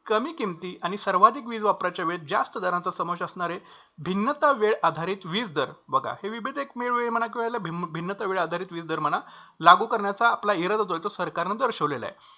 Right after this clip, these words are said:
ऊर्जा मंत्रालयाने अलीकडेच वीज ग्राहकांचे हक्क नियम दोन हजार वीस मध्ये सुधारणा जाहीर केल्या आहेत, ज्या time of day दरांसाठीच्या तरतुदींचा समावेश आहे.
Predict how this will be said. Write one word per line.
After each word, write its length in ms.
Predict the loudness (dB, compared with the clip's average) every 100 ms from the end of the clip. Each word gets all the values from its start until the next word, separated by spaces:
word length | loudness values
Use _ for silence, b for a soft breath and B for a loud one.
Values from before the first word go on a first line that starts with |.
| B 2
ऊर्जा 260 | 4 8
मंत्रालयाने 460 | 8 8 4 0 2 4
अलीकडेच 500 | 4 2 -2 -2 -4
वीज 400 | -4 -4 -4 -10 -4
ग्राहकांचे 560 | 0 2 2 0 -2 -4
हक्क 280 | -6 -4
नियम 260 | -2 0 0
दोन 180 | 2 2
हजार 160 | 4
वीस 240 | 2 -2 -6
मध्ये 280 | -6 -6 -8 -10
सुधारणा 440 | -4 0 2 2
जाहीर 240 | 0 -4
केल्या 260 | -4 -2 -2
आहेत, 200 | -4 -6
ज्या 120 | -4 -4 -2
time 500 | 0 2 0 -2 0
of 180 | 0 -2
day 180 | -2 -2 -2 B B B
दरांसाठीच्या 680 | 4 6 4 0 0 -2 -4
तरतुदींचा 640 | 0 0 0 -4 -4 -4
समावेश 460 | -2 0 2 0 -2
आहे. 180 | -10